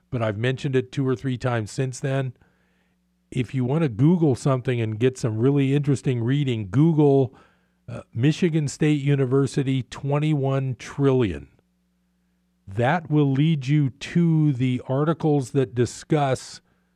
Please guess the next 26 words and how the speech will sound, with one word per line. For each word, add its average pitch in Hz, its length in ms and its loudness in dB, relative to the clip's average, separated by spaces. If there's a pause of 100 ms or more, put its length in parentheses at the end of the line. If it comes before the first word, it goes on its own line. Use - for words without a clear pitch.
(280)
the 107 100 -2
Michigan 156 500 0
State 151 360 -2
University 135 760 0
economics 131 680 -2
professor 110 760 0 (360)
who 127 240 -2
found 131 720 -2 (460)
twenty-one 147 720 0
trillion 151 760 2
dollars 135 600 0
of 98 260 -2
stolen 135 560 0
money 123 520 -2 (420)
in 139 220 0
the 127 100 0
ledgers 123 680 0
of 107 340 0
fifteen 147 560 -2
years 135 340 0
of 113 140 -2
the 107 100 -2
Department 135 520 -2
of 120 120 -2
Defense 127 480 -4
and 107 320 -6